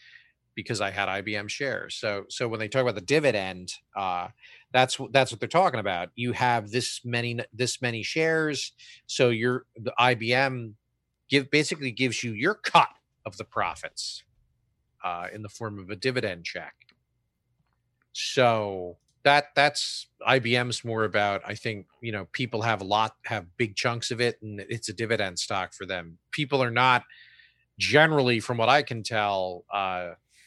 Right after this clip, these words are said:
using I B M as a fast-moving growth stock. Now,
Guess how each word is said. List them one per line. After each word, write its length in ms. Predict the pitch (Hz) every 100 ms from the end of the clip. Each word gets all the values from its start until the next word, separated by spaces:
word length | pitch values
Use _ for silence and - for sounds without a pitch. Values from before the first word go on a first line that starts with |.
| _ _ _ _ _ _ _ _ _ _ _ _ _ _
using 360 | 120 123 113 117
I 180 | 113 113
B 140 | 113
M 140 | 113 104
as 100 | 92
a 60 |
fast-moving 720 | - 113 101 - 113 101 98
growth 300 | 92 95 92
stock. 400 | - - 82 80 - _ - - -
Now, 380 | 151 190 156 90